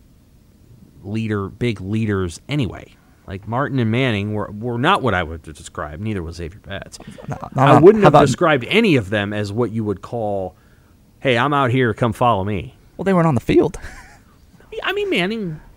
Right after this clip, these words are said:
Speaker 2: Well, not
Speaker 1: was
Speaker 2: cons-
Speaker 1: at times, you
Speaker 2: at,
Speaker 1: know.
Speaker 2: was at <laughs> times.
Speaker 1: Well,
Speaker 2: To be a
Speaker 1: yeah.
Speaker 2: leader, you know, you can't, you can't, people
Speaker 1: Mar-,
Speaker 2: can't follow
Speaker 1: Martin
Speaker 2: you if you're
Speaker 1: didn't,
Speaker 2: not always
Speaker 1: Martin
Speaker 2: out there.
Speaker 1: didn't miss
Speaker 2: Right.
Speaker 1: a lot of games. You know,
Speaker 2: Yeah.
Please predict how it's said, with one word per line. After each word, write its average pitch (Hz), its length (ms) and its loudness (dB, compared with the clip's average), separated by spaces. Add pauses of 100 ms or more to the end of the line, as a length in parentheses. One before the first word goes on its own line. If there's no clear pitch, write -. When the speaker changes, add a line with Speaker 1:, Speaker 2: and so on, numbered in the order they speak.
(220)
Speaker 2:
Well, - 340 6
not 208 260 6
Speaker 1:
was 208 200 4
Speaker 2:
cons- 147 140 0
Speaker 1:
at - 40 -10
times, - 480 -14 (100)
you - 80 -6
Speaker 2:
at, - 120 0
Speaker 1:
know. - 80 -16 (100)
Speaker 2:
was 156 180 10
at 160 120 8
<laughs> - 20 -2
times. - 600 -4 (380)
Speaker 1:
Well, 127 280 4
Speaker 2:
To 196 80 8
be 208 100 10
a - 40 12
Speaker 1:
yeah. 180 40 12
Speaker 2:
leader, 156 400 10 (340)
you 160 120 2
know, 127 220 0
you 165 100 -6
can't, - 240 2
you - 80 -8
can't, - 220 -10
people 151 180 4
Speaker 1:
Mar-, 160 100 8
Speaker 2:
can't 143 120 4
follow 170 160 12
Speaker 1:
Martin 196 140 12
Speaker 2:
you 196 60 12
if 196 60 6
you're 156 60 8
Speaker 1:
didn't, - 20 8
Speaker 2:
not 147 160 12
always 139 180 10
Speaker 1:
Martin 156 120 8
Speaker 2:
out 131 80 4
there. 160 100 6
Speaker 1:
didn't 123 240 2
miss 131 220 -2
Speaker 2:
Right. 117 80 2
Speaker 1:
a - 20 2
lot 113 140 2
of 98 60 -4
games. 71 400 -8
You 113 200 -12
know, - 80 -10
Speaker 2:
Yeah. - 140 -14